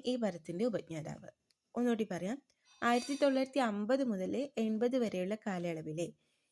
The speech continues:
ഇന്ത്യൻ സമ്പദ് വ്യവസ്ഥയുടെ ശരാശരി വളർച്ചാ നിരക്ക് മൂന്ന് പോയിന്റ് അഞ്ച് ശതമാനം ആയിരുന്നു. ഇതിനെയാണ് ഹിന്ദു വളർച്ചാ നിരക്ക് എന്ന് പറയുന്നത്. രാജകൃഷ്ണയായിരുന്നു ഈ പദത്തിൻ്റെ ഉപജ്ഞാതാവ് എന്ന് പറയുന്നത്.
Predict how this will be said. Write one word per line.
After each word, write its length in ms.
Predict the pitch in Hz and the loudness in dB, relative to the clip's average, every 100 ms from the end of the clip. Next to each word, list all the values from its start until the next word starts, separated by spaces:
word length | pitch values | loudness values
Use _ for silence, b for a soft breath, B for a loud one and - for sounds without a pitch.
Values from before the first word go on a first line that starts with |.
| _ | _
ഇന്ത്യൻ 320 | 240 247 277 | -2 0 0
സമ്പദ് 460 | 294 254 208 220 226 | 0 0 0 -2 -2
വ്യവസ്ഥയുടെ 520 | 202 175 175 175 175 | -2 -2 -4 -4 -4
ശരാശരി 640 | 214 190 180 180 185 226 | -2 -2 0 -2 -2 -2
വളർച്ചാ 420 | 233 202 160 - 175 | 0 0 -2 -4 -4
നിരക്ക് 420 | 175 160 156 220 285 208 | -4 -6 -6 -6 -6 -2
മൂന്ന് 260 | 214 233 | 0 0
പോയിന്റ് 320 | 240 196 185 | -2 -2 -2
അഞ്ച് 260 | 233 190 226 | 0 0 -2
ശതമാനം 460 | 240 175 160 160 156 | 0 0 -2 -6 -6
ആയിരുന്നു. 300 | 151 151 151 _ _ _ _ - | -8 -10 -18 _ _ _ _ -8
ഇതിനെയാണ് 560 | 214 233 254 220 202 302 | -2 2 2 2 0 -2
ഹിന്ദു 360 | - 247 240 226 | -2 0 2 2
വളർച്ചാ 400 | 226 185 170 202 | 2 0 -4 -4
നിരക്ക് 320 | 214 175 - 240 | -2 -4 0 0
എന്ന് 140 | 220 | 2
പറയുന്നത്. 420 | 175 160 151 156 - _ _ _ _ _ _ _ 220 | -2 -6 -10 -10 -16 _ _ _ _ _ _ _ 2
രാജകൃഷ്ണയായിരുന്നു 880 | 233 247 285 233 - 214 185 196 | 4 4 0 -2 -2 0 0 0
ഈ 100 | 277 | 0
പദത്തിൻ്റെ 640 | 247 220 170 156 170 165 202 269 - | 2 0 -2 -8 -10 -4 -4 -4 -6
ഉപജ്ഞാതാവ് 500 | 196 196 180 170 175 | -4 -4 -4 -4 -2
എന്ന് 180 | 170 160 | -2 -4
പറയുന്നത്. 460 | 156 151 - - | -6 -8 -12 -16